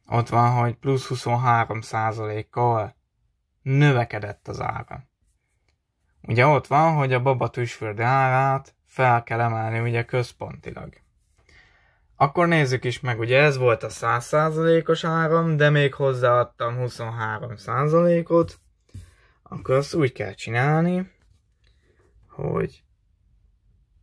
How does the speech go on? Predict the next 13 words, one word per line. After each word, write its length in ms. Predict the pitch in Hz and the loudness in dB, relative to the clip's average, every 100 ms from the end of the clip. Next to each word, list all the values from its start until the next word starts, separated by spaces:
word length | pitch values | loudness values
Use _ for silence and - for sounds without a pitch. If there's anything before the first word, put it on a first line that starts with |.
| _ _ _ _ _ _ _ - - | _ _ _ _ _ _ _ -20 -20
száz 640 | - - 110 117 151 175 | -20 -14 -4 0 0 -2
plusz 360 | - - 127 127 | -6 -4 -4 -2
huszonhárom 1120 | - 139 - 131 135 - - 113 131 180 190 _ _ _ _ _ _ _ | -8 -6 -6 -6 -6 -6 -6 -4 -2 -2 -4 _ _ _ _ _ _ _
az 460 | 120 123 156 160 - _ | -2 0 0 -4 -18 _
százhuszonhárom 1400 | - - 156 147 123 - 127 120 117 117 110 - - - | -16 -6 0 0 0 -4 -12 -8 -8 -6 -6 -8 -10 -12
százalék. 880 | 113 - 127 113 - 139 190 202 _ _ _ _ _ _ _ _ _ _ _ _ _ _ _ _ _ _ _ - - | -14 -10 -8 -6 -2 2 2 0 _ _ _ _ _ _ _ _ _ _ _ _ _ _ _ _ _ _ _ -16 0
Tehát 500 | 156 170 131 151 - | 0 4 4 2 0
majd 360 | 127 120 110 - | 0 0 -2 -2
egy 300 | 170 185 170 | 0 2 2
egész 440 | 165 170 170 - | 4 4 2 -2
huszonhárommal 1080 | 127 113 123 131 127 107 117 127 127 131 131 | -10 -4 0 0 -2 -2 0 2 2 0 0
fogom 320 | 131 120 110 | -2 -2 -6
szorozni 760 | - 135 180 165 175 175 170 | 0 4 4 4 -2 -4 -6